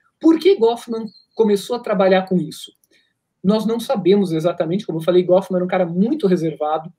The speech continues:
ele raramente falava, "Ah, eu fiz tal coisa." O que a gente sabe é que durante um período na sua juventude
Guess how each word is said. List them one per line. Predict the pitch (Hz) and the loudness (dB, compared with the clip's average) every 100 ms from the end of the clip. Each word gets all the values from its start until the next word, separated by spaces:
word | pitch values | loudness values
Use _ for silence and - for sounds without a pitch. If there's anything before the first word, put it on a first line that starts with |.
| _ _ | _ _
ele | 196 214 | 2 2
raramente | 175 262 311 233 240 | 4 2 2 -2 -2
falava, | 226 196 180 190 269 | 2 4 4 2 2
"Ah, | 220 | 4
eu | 202 | 4
fiz | - 208 233 | 2 -6 -4
tal | 220 214 | -6 -6
coisa." | 202 - | -12 -14
O | 185 | -4
que | 196 | -4
a | |
gente | 202 - | -4 -6
sabe | - 175 165 165 _ _ - | -6 -6 -6 -14 _ _ -4
é | 180 | -4
que | 185 202 | -2 -2
durante | 190 220 254 | 2 0 -2
um | 302 | -8
período | 240 196 196 160 | -2 0 0 -2
na | 156 | -4
sua | 151 147 | -6 -4
juventude | 170 208 202 185 180 | 0 0 2 2 2